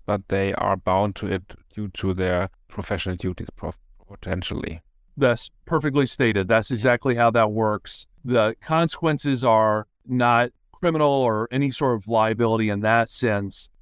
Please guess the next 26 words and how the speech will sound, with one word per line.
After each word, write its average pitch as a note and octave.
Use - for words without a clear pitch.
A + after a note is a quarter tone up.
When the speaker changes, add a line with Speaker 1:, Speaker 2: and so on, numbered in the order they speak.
Speaker 2:
The A2+
consequences A#2+
more A2
are G2
within A2
disciplinary G#2+
within, F#2+
like, F2
D F#2+
O F#2+
J. F2
And F#2+
so A2
Speaker 1:
Mm-hmm. G2+
Speaker 2:
that, A2+
that's -
how E3+
they're C3
enforced. D#3
They're D3
also F3
enforced, C#3
more A#2
practically C#3+
speaking, A2
because A2+